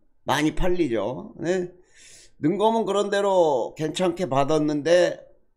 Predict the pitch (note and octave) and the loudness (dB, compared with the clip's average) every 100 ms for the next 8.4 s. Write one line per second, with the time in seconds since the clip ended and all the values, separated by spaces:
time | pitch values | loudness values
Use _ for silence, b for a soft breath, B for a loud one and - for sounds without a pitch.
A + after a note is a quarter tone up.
0 | _ _ _ D#3 - F3+ E3+ D#3+ C#3+ C#3+ | _ _ _ -16 -6 0 2 2 -2 -6
1 | - - D3 - E3 D#3 D3+ F3+ F#3+ F#3 | -10 -10 -14 -10 -6 -6 -4 -6 -6 -8
2 | D#3+ C#3 C#3 C#3+ A#2+ A#2 A2 - C3+ G#2+ | -8 -8 -10 -10 -8 -6 -6 -6 -8 -8
3 | - _ _ _ _ _ _ _ A2+ A#2+ | -12 _ _ _ _ _ _ _ -12 -10
4 | B2+ C3+ C3+ C3+ C3 A#2+ - E3+ D#3+ D3 | -8 -6 -6 -10 -10 -10 -8 -6 -6 -6
5 | C3+ C#3 F3+ - F3 F#3 E3+ C#3+ B2 - | -10 -8 -10 -8 -6 -4 -2 -4 -4 -2
6 | C3 B2 G2 D#2+ - - D3 D3 A#2 A#2+ | 0 0 -4 -10 -20 -20 -12 -10 -8 -8
7 | A#2+ G#2 F#2 A2+ A#2+ A#2 F2 E2+ G#2+ A2 | -8 -10 -12 -10 -8 -6 -8 -10 -10 -10
8 | A2 C#3 G#2+ | -8 -8 -8